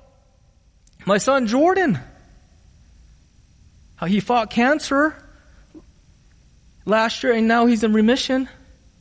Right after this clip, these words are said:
Praise the Lord for that. But I could never imagine giving away my only son to anybody else. But that's what God did. In John three sixteen,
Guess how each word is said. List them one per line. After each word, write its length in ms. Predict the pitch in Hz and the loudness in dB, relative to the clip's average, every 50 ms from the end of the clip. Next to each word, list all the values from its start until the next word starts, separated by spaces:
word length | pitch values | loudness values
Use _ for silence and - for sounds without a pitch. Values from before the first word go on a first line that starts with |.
| _ _ _ _ _ _ - | _ _ _ _ _ _ -4
Praise 220 | - 214 208 190 | -2 -2 -2 0
the 80 | 214 226 | -2 -2
Lord 220 | 208 220 226 208 | 0 0 0 0
for 100 | - 202 | -2 -4
that. 320 | 196 226 262 269 214 - - - _ _ _ _ _ _ - | -2 0 0 -2 -4 -6 -12 -20 _ _ _ _ _ _ -6
But 80 | - 226 | -2 -2
I 120 | 247 277 | -2 -2
could 140 | 277 320 269 | -2 -4 -2
never 300 | 262 285 311 330 330 339 | 0 2 2 2 0 -2
imagine 500 | 320 294 285 294 311 311 311 302 285 226 | -2 0 0 2 2 2 0 -2 -4 -4
giving 240 | 202 277 277 294 294 | -2 -2 -2 -2 -2
away 260 | 285 269 269 277 269 | 0 0 2 0 0
my 240 | 254 247 262 277 269 | 0 0 0 0 2
only 300 | 247 262 262 262 262 247 | 2 0 0 0 -2 -2
son 420 | - - 262 254 254 254 240 214 - - - - _ _ _ _ _ _ - _ - _ _ _ _ _ _ _ _ _ _ _ _ - | -2 0 2 2 2 2 0 -2 -6 -10 -20 -20 _ _ _ _ _ _ -20 _ -20 _ _ _ _ _ _ _ _ _ _ _ _ -4
to 100 | - 214 | -2 -2
anybody 360 | - 294 285 240 247 254 262 | 0 0 0 0 0 -2 0
else. 420 | 285 311 294 240 - - - - - - _ _ _ _ _ _ - - | 0 0 0 0 -2 -6 -10 -12 -18 -20 _ _ _ _ _ _ -10 -8
But 100 | 247 220 | -4 -2
that's 220 | 294 294 - - | -2 -2 -2 -2
what 160 | 285 302 240 | -4 -4 0
God 300 | 208 302 311 320 320 240 | 0 2 2 2 0 0
did. 460 | 262 320 339 359 370 359 330 214 139 - - - - _ _ _ _ _ _ _ _ _ _ _ _ _ - | 0 0 2 4 4 4 2 0 -4 -10 -18 -20 -20 _ _ _ _ _ _ _ _ _ _ _ _ _ -6
In 120 | - 202 | -4 -2
John 240 | 185 269 294 311 302 | 0 2 2 0 0
three 220 | 302 285 302 302 269 | -2 -2 -4 -2 -2
sixteen, 720 | - - 285 - - - - 339 359 359 330 247 165 | -4 -6 -6 -8 -6 -2 0 2 2 2 2 2 0